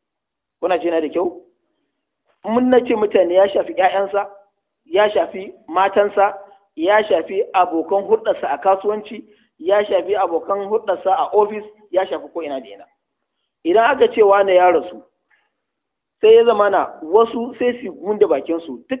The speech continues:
abin da suka san nashi ne yake a hannunsu, sai su gunda bakinsa.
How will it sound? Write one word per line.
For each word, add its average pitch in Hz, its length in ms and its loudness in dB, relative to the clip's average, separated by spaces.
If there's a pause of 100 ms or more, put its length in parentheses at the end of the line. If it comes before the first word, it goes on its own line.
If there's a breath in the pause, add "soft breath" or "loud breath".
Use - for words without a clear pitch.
abin 220 300 0
da 180 160 -4
suka - 260 -4
san 165 220 -6
nashi 196 300 -2
ne 175 100 -6 (100)
yake 190 120 -8
a 147 80 -4
hannunsu, 208 540 -6 (420)
sai 202 200 -4
su 156 80 -12
gunda 160 240 -6
bakinsa. 131 440 -12